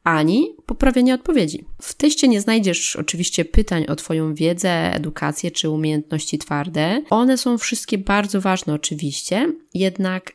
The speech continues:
stają się najważniejszą wartością w momencie, gdy są wzmacniaczami twoich naturalnych predyspozycji. I teraz mamy taką na przykład przykładową parę stwierdzeń. „Zawsze skrupulatnie planuję swój dzień”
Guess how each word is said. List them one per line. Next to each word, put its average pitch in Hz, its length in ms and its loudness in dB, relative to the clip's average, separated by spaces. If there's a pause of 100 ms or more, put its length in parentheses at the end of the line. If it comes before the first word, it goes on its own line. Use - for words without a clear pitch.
stają 208 500 -2
się 196 460 -2
najważniejszą 185 720 0
wartością 202 500 -2
w 214 40 -2
momencie, 214 600 0
gdy 208 400 0
są 196 460 -2
wzmacniaczami 202 960 0
twoich 151 440 -2
naturalnych 160 800 -2
predyspozycji. 147 800 -2
I - 40 -6
teraz 165 380 -4
mamy 160 220 -2
taką 156 340 -4
na 151 80 -4
przykład - 320 -8
przykładową 151 680 0
parę 151 240 0
stwierdzeń. 160 580 -2 (540)
„Zawsze 202 420 0
skrupulatnie 180 680 -2
planuję 165 500 0
swój - 280 -2
dzień” 226 260 -2